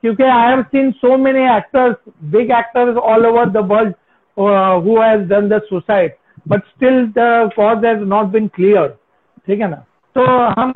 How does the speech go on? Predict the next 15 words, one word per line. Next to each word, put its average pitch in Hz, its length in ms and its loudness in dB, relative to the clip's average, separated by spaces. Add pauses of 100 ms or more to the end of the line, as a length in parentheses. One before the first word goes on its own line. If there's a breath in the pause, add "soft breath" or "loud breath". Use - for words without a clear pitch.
सिर्फ 262 260 -6 (120)
अफसोस 226 500 0
कर 247 140 0
सकते 226 280 -4
हैं, 233 200 -2
ठीक - 420 -6
है, 240 320 -6 (120)
लेकिन 262 260 2
मैं 285 260 2
जानता 277 320 2
हूं 277 260 2
कि 254 80 0
एक 262 300 4
आम 277 240 2
आदमी 277 500 2